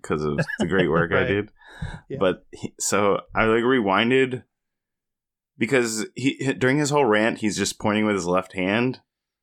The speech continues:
Speaker 1: and you don't see the glass until, you know, maybe, like, f-, a few seconds before he breaks it.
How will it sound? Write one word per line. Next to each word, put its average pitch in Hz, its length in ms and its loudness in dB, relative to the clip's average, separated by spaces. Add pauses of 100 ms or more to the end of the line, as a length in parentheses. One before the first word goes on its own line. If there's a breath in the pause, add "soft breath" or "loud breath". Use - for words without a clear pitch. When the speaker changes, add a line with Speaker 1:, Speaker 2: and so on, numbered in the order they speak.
(320)
Speaker 1:
and 104 120 -2
you 110 60 4
don't 117 140 2
see 139 120 2
the 110 120 2
glass 95 500 2
until, 87 920 0 (600)
you 85 160 -2
know, 67 120 -2
maybe, 82 220 0
like, - 200 -4 (120)
f-, - 200 -18 (460)
a 98 80 -2
few 104 200 -2
seconds 92 380 0
before 92 300 -2
he 92 80 0
breaks 90 360 -2
it. 120 300 2